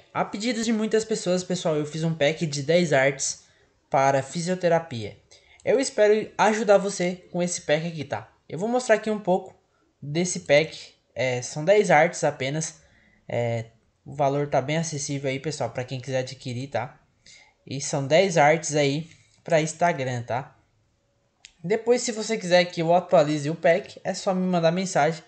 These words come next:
que eu farei, é, mais artes pra esse pack aqui, tá?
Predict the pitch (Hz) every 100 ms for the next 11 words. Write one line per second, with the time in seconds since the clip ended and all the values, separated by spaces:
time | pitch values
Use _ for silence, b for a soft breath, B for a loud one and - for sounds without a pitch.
0 | b b b - 147 143 170 139 139 139
1 | b b b b - 135 135 135 135 131
2 | 135 - _ _ _ _ - 160 170 165
3 | 139 143 - - 151 147 - 139 131 170
4 | 160 - -